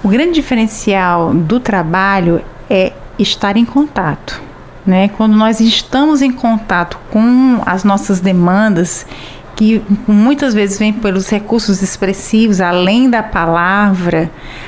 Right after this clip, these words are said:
a gente deixa a coisa mais, não é mais leve, mas vivível. Por isso que o nome é Viver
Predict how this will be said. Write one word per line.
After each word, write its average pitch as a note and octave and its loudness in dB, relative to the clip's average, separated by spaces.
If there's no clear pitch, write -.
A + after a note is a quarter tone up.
a F#3 0
gente G#3 0
deixa B3 0
a A3 -4
coisa A3 0
mais, G#3 2
não G#3+ 4
é C4+ 4
mais C4+ 2
leve, F3 2
mas F#3 2
vivível. F#3 2
Por G#3 2
isso B3 -2
que - -2
o - 4
nome A#3+ 4
é A#3+ 2
Viver G#3+ 0